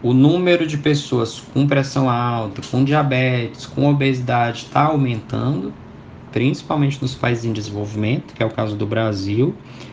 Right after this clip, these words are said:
e acaba que aumenta o número de pessoas com doença renal crônica. Se a gente for ver, por exemplo, no Brasil,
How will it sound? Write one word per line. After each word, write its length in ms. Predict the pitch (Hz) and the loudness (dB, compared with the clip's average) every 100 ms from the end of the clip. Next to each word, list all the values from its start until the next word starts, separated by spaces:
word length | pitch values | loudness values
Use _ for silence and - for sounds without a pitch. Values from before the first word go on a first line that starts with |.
| - - - | -18 -8 0
e 100 | 123 | 2
acaba 520 | 135 - 131 143 156 | 2 2 2 2 0
que 120 | 147 | -2
aumenta 720 | 170 160 139 135 151 - 170 | 0 2 2 2 0 -2 0
o 100 | 156 | 2
número 380 | 139 151 180 175 | 4 4 2 -2
de 80 | - | -2
pessoas 480 | 165 147 - 143 | -2 -2 0 0
com 180 | - 143 | 0 2
doença 340 | 139 135 135 135 | 2 2 0 2
renal 420 | 131 135 147 147 | 2 2 0 -2
crônica. 600 | - 123 110 98 85 - - - - - - - | -2 0 0 -2 -6 -10 -12 -14 -18 -18 -18 -18
Se 160 | - 110 | -4 -2
a 60 | |
gente 240 | 107 131 143 | 2 2 0
for 240 | - 147 | 0 2
ver, 200 | 135 131 | 2 0
por 120 | 131 | 0
exemplo, 260 | 127 127 123 | 2 0 0
no 100 | 131 | 2
Brasil, 760 | 131 139 135 117 117 117 107 | 4 4 2 2 2 2 0